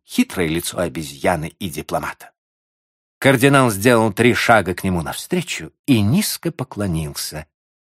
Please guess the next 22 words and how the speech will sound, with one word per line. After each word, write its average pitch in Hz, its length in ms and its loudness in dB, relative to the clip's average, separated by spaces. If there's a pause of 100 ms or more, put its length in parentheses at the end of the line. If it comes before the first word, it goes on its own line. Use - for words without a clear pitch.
несмотря 156 640 4
на 165 120 4
то, 175 200 0
что - 240 -2
это 160 280 0
был 156 180 2
только 202 440 0
Гильём 185 480 0
Рим, 107 400 2 (180)
советник 175 1000 0
и 185 200 0
пенсионарий 127 960 0
города 95 460 -4
Гента. 76 580 -12 (960)
Немногие 101 680 2
знали 98 440 0
тогда, 76 500 -4 (240)
что - 400 -2
представлял 80 640 -2
собой 82 320 -4
Гильём 78 500 -2
Рим. 73 320 -14